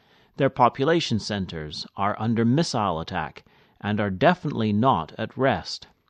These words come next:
How the situation could develop is a puzzle. The obstacles that obstruct peace in Israel seem to be unsurmountable. Does this mean that Ezekiel thirty-eight does not apply?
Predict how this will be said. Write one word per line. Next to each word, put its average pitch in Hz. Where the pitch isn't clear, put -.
How 185
the 214
situation 131
could 117
develop 87
is 135
a 165
puzzle. 113
The 107
obstacles 107
that 107
obstruct -
peace 139
in 131
Israel 104
seem 117
to 127
be 98
unsurmountable. 101
Does 190
this 202
mean 117
that 131
Ezekiel 117
thirty-eight 117
does 101
not 90
apply? 101